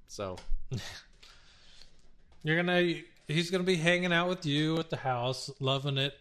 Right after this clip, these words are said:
Speaker 2: You're just gonna put the baby in his arms on the chair.
Speaker 1: That's the plan.
Speaker 2: And walk <laughs> away and take a nap. You know?
Speaker 1: That's, that's the plan at some point. We'll see.
Speaker 2: <laughs> Yeah.
Speaker 1: We'll see.
Speaker 2: There you go.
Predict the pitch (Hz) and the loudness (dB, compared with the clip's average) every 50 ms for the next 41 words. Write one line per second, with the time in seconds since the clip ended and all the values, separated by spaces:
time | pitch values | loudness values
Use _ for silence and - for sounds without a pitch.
0 | - - - - 131 127 127 123 123 123 - - 135 120 117 - - 131 - 135 | -20 -20 -10 -6 -2 -2 -2 -2 -4 -6 -4 -2 -2 -4 -2 -4 -6 -6 -6 -6
1 | 123 135 127 127 127 127 127 127 131 135 139 143 131 - 123 123 123 120 123 123 | -4 -2 0 0 0 0 -2 -2 0 0 -2 -2 -2 -2 -2 0 -2 -2 -2 -2
2 | 120 123 127 123 117 - - - 127 117 117 117 113 117 120 117 120 120 123 123 | -2 0 2 2 4 6 6 6 6 6 4 4 2 2 0 2 0 0 0 -2
3 | - - - - - 160 160 156 151 139 123 117 120 131 - 127 127 131 135 - | -4 -10 -10 -2 2 2 4 4 4 2 0 6 6 8 8 8 4 0 -2 0
4 | - 151 135 120 156 156 143 160 156 147 143 151 160 156 - 131 - 170 151 139 | -2 -2 0 2 4 4 4 4 4 2 4 2 2 2 2 2 2 2 4 4
5 | 131 123 - 151 139 - - 139 135 143 135 113 123 123 - 180 175 - - 135 | 4 2 2 0 -2 -2 -4 -2 -2 0 2 2 2 2 2 -2 -4 -2 0 2
6 | 135 143 139 - 143 127 - 156 147 139 131 120 120 110 - - 127 123 113 107 | 2 2 0 -4 -8 -4 0 2 2 4 4 2 -2 -2 0 0 0 0 0 -2
7 | 113 117 110 107 107 98 - - - - - 113 113 117 117 - - 127 113 107 | -2 -2 0 0 -2 -4 -8 -14 -16 -12 -6 -4 -4 -4 -4 -4 -2 -2 0 0
8 | 104 98 - - 143 139 127 - - - 117 120 - - - - - - 104 104 | -2 2 4 4 4 6 2 0 -2 -4 -6 -8 -8 -10 -12 -14 -12 -10 -8 -8
9 | 104 - - - - 156 160 165 170 170 160 147 120 | -8 -8 -10 -10 -8 -8 -6 -6 -4 -4 -4 -4 -4